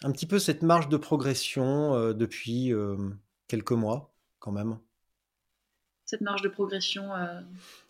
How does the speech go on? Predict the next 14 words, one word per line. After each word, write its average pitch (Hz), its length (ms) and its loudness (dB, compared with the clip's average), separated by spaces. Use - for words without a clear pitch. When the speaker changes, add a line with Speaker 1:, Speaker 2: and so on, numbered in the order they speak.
Speaker 1:
Un 135 120 -2
petit 143 140 -4
peu 175 120 4
un 175 100 8
changement 170 380 4
radical, 185 440 4
une 156 220 4
courbe, 170 560 4
ça 147 180 4
donne 170 200 4
l'impression 165 440 2
d'une 147 280 2
courbe, 175 480 2
euh, 135 560 4